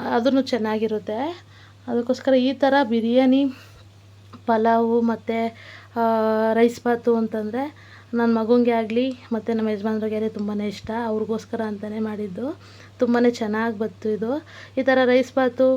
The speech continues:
ಈ ಥರ ಬಾತ್ಗಳು, ಪಲಾವ್ಗಳಾದ್ರೆ ಸ್ವಲ್ಪ ಚೆನ್ನಾಗಿ ತಿನ್ಕೋತಾರೆ ಅವರು, ಅದಕ್ಕೋಸ್ಕರ ಅವ್ರಿಗೋಸ್ಕರನೇ ಮಾಡಿ.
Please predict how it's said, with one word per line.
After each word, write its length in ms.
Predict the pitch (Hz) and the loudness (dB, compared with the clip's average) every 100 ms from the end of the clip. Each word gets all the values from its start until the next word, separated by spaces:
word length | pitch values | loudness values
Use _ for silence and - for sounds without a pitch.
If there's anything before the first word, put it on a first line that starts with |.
| 254 - - - | -2 -14 -10 -6
ಈ 20 | 240 | 0
ಥರ 120 | 247 247 233 | 2 2 4
ಬಾತ್ಗಳು, 460 | 233 233 - 254 247 247 | 4 2 0 2 4 2
ಪಲಾವ್ಗಳಾದ್ರೆ 800 | 233 233 233 226 226 220 220 247 302 - | 2 2 2 0 -2 -2 -4 -6 -8 -8
ಸ್ವಲ್ಪ 220 | 233 - 233 226 | -6 -2 -2 -2
ಚೆನ್ನಾಗಿ 260 | 226 233 233 | -4 -2 -2
ತಿನ್ಕೋತಾರೆ 500 | 202 208 208 214 202 | -4 -6 -8 -8 -8
ಅವರು, 180 | 202 240 330 - - - - | -6 -6 -6 -10 -18 -14 -8
ಅದಕ್ಕೋಸ್ಕರ 440 | 214 220 226 226 214 | -6 -4 -4 -4 -2
ಅವ್ರಿಗೋಸ್ಕರನೇ 600 | 214 226 214 - 220 214 214 202 | -2 -2 -2 -4 -4 -2 -4 -4
ಮಾಡಿ. 240 | 208 240 | -4 -4